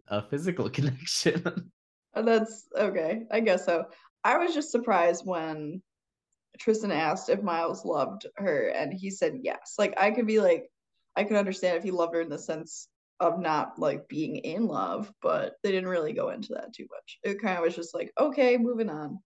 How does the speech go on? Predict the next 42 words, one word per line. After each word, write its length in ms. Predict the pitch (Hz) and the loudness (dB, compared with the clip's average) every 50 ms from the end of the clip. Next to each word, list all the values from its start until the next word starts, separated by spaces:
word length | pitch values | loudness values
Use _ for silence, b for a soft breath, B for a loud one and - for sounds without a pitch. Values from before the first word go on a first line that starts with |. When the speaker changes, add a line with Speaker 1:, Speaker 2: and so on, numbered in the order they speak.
| _ _ _ | _ _ _
Speaker 1:
Yeah, 160 | 117 110 104 | 0 2 2
I 60 | 110 | 2
think 200 | 120 175 180 180 | 4 4 4 4
it 60 | 202 170 | 4 4
was 380 | 151 147 135 120 123 - - _ _ _ _ _ | 4 4 2 2 -2 -8 -16 _ _ _ _ _
more 240 | - 113 117 123 120 113 | -8 -2 0 2 4 4
that, 380 | 113 107 104 101 95 - - _ _ | 4 4 4 2 0 -4 -10 _ _
yes, 380 | 110 101 110 107 104 104 - | -4 0 2 2 2 2 2
I 80 | 110 104 | 0 0
had 180 | 101 107 98 95 | 2 0 -2 -2
actual 500 | - 90 90 92 - - - 98 85 - | 0 -2 -2 -2 -2 -6 -6 -6 -6 -8
feelings 420 | - - 98 82 62 60 - - | -8 -8 -8 -8 -8 -12 -14 -16
for 120 | - 80 - | -16 -16 -14
her. 320 | - 64 62 58 - - _ _ _ | -12 -12 -12 -12 -14 -16 _ _ _
However 240 | 101 107 104 107 107 | -2 -2 0 0 -2
much 240 | 101 95 92 - - | -2 -2 -4 -4 -6
you 60 | 104 | -4
wanna 200 | 92 95 92 90 | -2 -2 -2 -2
place 440 | 85 - - 101 90 87 87 - - | -4 -6 -6 -4 -4 -4 -4 -4 -4
on 120 | 90 90 | -4 -4
the 80 | 87 85 | -2 -4
word 240 | 85 92 87 85 80 | -4 -4 -6 -6 -6
love, 340 | - 71 76 78 85 90 90 | -6 -6 -4 -4 -4 -4 -4
I 100 | - 95 | -4 -4
think 180 | 95 - 107 92 | -4 -2 -2 -2
it 40 | 104 | -2
was 180 | 98 95 90 - | -2 -2 -4 -2
just, 320 | - 90 90 - - _ - | -4 -4 -4 -4 -10 _ -6
did 200 | 110 104 90 90 | -4 -4 -4 -4
you 120 | 101 92 | -4 0
actually 580 | 82 87 85 - - 101 92 90 87 85 - _ _ _ _ _ | 0 0 0 -2 -4 -4 -4 -4 -6 -8 -12 _ _ _ _ _
feel 280 | _ _ 101 92 85 90 | _ _ -2 -2 -2 -2
things 260 | - 92 90 90 - | -4 -6 -8 -8 -6
for 120 | - 101 | -8 -6
Lola? 400 | 92 85 80 85 90 92 95 95 - | -4 -4 -2 -2 -2 0 -2 -2 -4
And 380 | - 87 80 82 85 82 - _ _ | -4 -6 -6 -6 -10 -12 -12 _ _
he 120 | - 87 | -14 -12
did, 360 | - - 62 - - - - | -10 -10 -12 -12 -14 -16 -18
so. 400 | - - - - - - - - _ _ _ _ _ _ _ _ | -14 -12 -12 -10 -10 -12 -14 -14 _ _ _ _ _ _ _ _
Speaker 2:
Yeah, 240 | 220 226 - - - - - _ _ _ _ _ _ | -4 -2 -2 -4 -6 -12 -18 _ _ _ _ _ _
that's 240 | 220 214 208 - - | -2 -2 -2 -4 -8
fair. 240 | - - - 208 | -10 -10 -10 -12